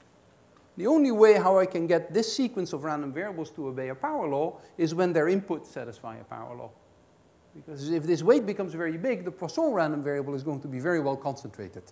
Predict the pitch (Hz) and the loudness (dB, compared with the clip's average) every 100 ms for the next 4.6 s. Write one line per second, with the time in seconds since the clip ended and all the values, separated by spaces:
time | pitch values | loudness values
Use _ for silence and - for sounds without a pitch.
0 | _ _ _ - 165 208 269 226 240 - | _ _ _ -8 -2 2 2 4 2 2
1 | 190 175 190 170 175 147 147 143 165 147 | -2 0 0 0 -2 -2 -8 -4 -2 -2
2 | 127 - 131 120 135 - 254 160 175 233 | -4 -6 -8 -6 -6 0 2 4 2 0
3 | - - - - 180 160 151 175 233 185 | -8 -20 -20 -8 -2 0 4 6 6 6
4 | 175 151 120 113 - - | 4 2 0 -4 -8 -18